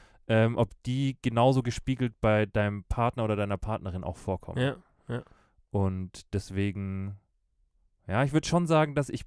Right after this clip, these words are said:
Speaker 1: Beziehungen hatte, bei denen, ähm, es mir schon wichtig war, dass das wirklich so eine Kopie war im Grunde, dass uns beiden dieselben Sachen wichtig waren, dass uns, dass wir, ja, dass uns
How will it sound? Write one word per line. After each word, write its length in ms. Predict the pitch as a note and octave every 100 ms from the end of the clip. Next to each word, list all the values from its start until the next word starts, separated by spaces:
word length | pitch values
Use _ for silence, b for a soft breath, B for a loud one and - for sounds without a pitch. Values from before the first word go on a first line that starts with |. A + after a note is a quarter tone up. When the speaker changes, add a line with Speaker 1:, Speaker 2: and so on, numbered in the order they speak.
| -
Speaker 1:
Beziehungen 720 | B2 - - D#3+ D3+ B2 -
hatte, 400 | - - E3+ F#3 b b b b _
bei 120 | A2+
denen, 500 | G#2 B2 B2+ B2+ B2 - _ _ _ _
ähm, 440 | A2+ A2 A2+ A2+ -
es 100 | A2
mir 120 | A#2
schon 320 | - D3 C3+
wichtig 400 | C#3 - C#3 B2+
war, 260 | B2+ B2+ B2
dass 440 | A2+ A#2 - - -
das 340 | C#2+ G#2+ A2
wirklich 280 | B2+ C#3 B2
so 160 | - A#2
eine 460 | A#2 A2 A2 A2 - _ _ _ _ _ _ _
Kopie 500 | - B2+ - D3 F3
war 220 | E3 E3
im 120 | C#3+
Grunde, 340 | C#3 D3+ E3 D#3+
dass 180 | B2+ B2
uns 360 | A#2+ A2 - - -
beiden 560 | A#2 C3+ C3+ C3 A#2+ -
dieselben 420 | A2 A2 A#2 A2+
Sachen 300 | G#2 A#2+ B2+
wichtig 340 | B2 - A#2+ A2
waren, 360 | A2 A2+ A2+ b b b b -
dass 200 | G#2+ -
uns, 220 | G#2+ - _ _ -
dass 280 | A2+ A2+
wir, 360 | A2 A2 G#2+ G#2+ - - - - - - - -
ja, 180 | G#2+ G#2
dass 160 | G#2
uns 240 | A#2 G#2+